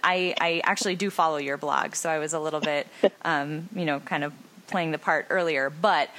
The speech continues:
I want you to talk a little bit about how some of your recent competitions have gone, because it is just outstanding. And you, what you have that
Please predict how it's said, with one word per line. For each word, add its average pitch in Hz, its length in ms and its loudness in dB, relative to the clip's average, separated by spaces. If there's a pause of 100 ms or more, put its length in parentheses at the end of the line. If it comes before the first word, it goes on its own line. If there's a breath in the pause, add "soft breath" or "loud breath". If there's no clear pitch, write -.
(300 loud breath)
I 208 80 6
want 262 240 2
you 254 140 0
to 220 100 2
talk 170 420 0
a 190 60 2
little 175 240 0
bit 175 140 0
about 165 260 2
how 156 280 2
some 170 200 0
of 160 140 -2
your 156 100 -2
recent 147 300 -2
competitions 151 560 -2
have 147 120 -6
gone, - 280 0
because 170 380 -4
it 185 180 0
is 180 180 0
just 156 420 0 (460)
outstanding. 151 800 0
And 208 140 4
you, 196 100 2
what 202 260 2
you 240 140 0
have 196 420 2
that 165 300 2